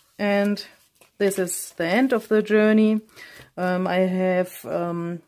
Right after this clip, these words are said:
a process video of this page too. This was,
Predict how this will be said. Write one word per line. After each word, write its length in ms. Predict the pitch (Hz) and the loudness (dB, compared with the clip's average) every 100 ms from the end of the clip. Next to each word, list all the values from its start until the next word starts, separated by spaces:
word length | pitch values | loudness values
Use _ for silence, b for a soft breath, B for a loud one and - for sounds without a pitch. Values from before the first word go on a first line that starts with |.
| _ - | _ -8
a 400 | 180 180 175 175 | -4 -2 -2 -4
process 440 | 170 196 190 185 - | -2 0 0 -2 -6
video 260 | 190 180 | -2 -2
of 140 | 165 - | -4 -2
this 240 | 196 196 | -2 -2
page 320 | - 185 175 | -2 -4 -4
too. 200 | - 190 | -4 -4
This 460 | 185 185 214 220 - | 0 2 2 0 -2
was, 520 | 196 196 202 202 - | 4 6 6 2 -10